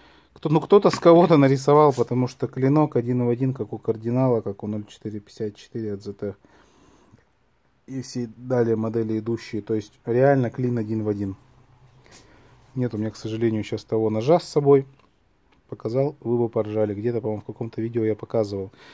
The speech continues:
Здесь из косяков. Здесь есть косяк один, скажем так. Это подвод.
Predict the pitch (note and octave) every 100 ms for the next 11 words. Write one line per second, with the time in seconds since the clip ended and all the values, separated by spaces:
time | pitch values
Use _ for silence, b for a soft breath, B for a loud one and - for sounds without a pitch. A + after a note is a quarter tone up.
0 | B - D3+ F3 - D3 C3+ - E3+ C3+
1 | - _ _ _ _ _ _ _ _ _
2 | _ _ - B2+ C#3 C3 - C3+ F3 F3
3 | _ - A#2 A#2 G#2 - G2+ G2 F#2+ F#2+
4 | - B B B B B B - D3+ C3
5 | A#2+ A#2 G#2+ G2